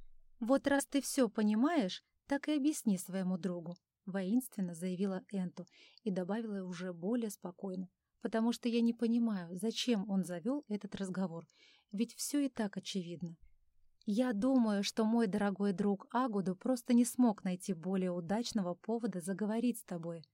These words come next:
о свидании, о чудесная темпераментная дева", насмешливо прокомментировал Бар. "Ой, да брось", отмахнулась Энту. "Чтобы такому самоуверенному нахалу вдруг понадобился повод, чтобы пристать к девушке,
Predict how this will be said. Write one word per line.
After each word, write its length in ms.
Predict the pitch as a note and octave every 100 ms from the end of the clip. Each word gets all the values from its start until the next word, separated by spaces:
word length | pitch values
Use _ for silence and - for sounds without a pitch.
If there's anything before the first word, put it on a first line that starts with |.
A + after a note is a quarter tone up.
| _ -
о 80 | F#3
свидании, 640 | - F#3+ G#3 F#3 D#3+ E3 _ - _
о 100 | F#3
чудесная 580 | F3+ F3+ F3+ F3 F#3 F3
темпераментная 800 | E3+ F#3 G3 F#3 F3 F3+ F#3 F#3
дева", 380 | F3 F#3+ E3+ E3 _ _ -
насмешливо 720 | F#3+ F3+ - F#3 G3 A#3 A3
прокомментировал 840 | G#3 F3+ F3 E3+ E3+ F#3 F3 F3 F3
Бар. 300 | F3 E3+ - _ - - - - -
"Ой, 140 | - B3
да 160 | A#3+
брось", 460 | G3+ G3+ E3+ - - _
отмахнулась 600 | G3 G3 F#3+ - F#3 F#3+ -
Энту. 320 | G3 F3+ F3 - - - -
"Чтобы 360 | - - C4 B3+
такому 460 | A#3 A#3+ C4+ A3
самоуверенному 800 | G3 G3 G3+ G#3+ B3 A3+ F3+ E3+
нахалу 480 | F3+ G3+ - A3+ F3
вдруг 340 | E3+ A#3 B3
понадобился 760 | - G3 A3 F3+ F3 E3 - F#3
повод, 360 | - B3+ G3
чтобы 300 | - - G3 F#3
пристать 500 | G3 F#3 - G#3+ F3+
к 60 |
девушке, 600 | D#3 A3 C4+ G3 - F3